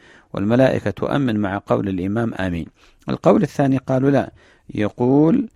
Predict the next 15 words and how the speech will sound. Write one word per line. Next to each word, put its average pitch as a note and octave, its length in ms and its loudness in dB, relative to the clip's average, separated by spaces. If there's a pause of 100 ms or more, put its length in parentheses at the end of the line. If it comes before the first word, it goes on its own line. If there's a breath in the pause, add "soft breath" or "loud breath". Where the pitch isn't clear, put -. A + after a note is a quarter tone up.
(400 soft breath)
آمين B2 520 4
بعدما B2 460 2
ينتهي A#2 340 -2
الإمام A#2 480 0
بقول A#2 400 0
آمين، F#2+ 380 2 (460 soft breath)
لقول B2+ 300 4
النبي G2+ 320 2
عليه A2 220 -2
الصلاة G2+ 380 -4
والسلام: - 260 -6
"لا E3 100 4
تسبقوني G#2+ 600 -4
بآمين"، G2 440 -4
في A2+ 300 -2